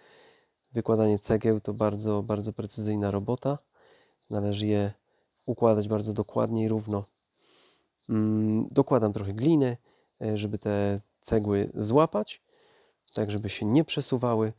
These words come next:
Wyznaczamy, e, elipsę i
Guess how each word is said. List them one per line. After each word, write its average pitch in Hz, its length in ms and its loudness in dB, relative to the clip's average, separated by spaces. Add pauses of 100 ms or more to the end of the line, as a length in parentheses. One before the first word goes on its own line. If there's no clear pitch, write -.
(300)
Wyznaczamy, 117 720 2 (420)
e, 101 200 -2 (440)
elipsę 160 640 0 (540)
i 202 480 0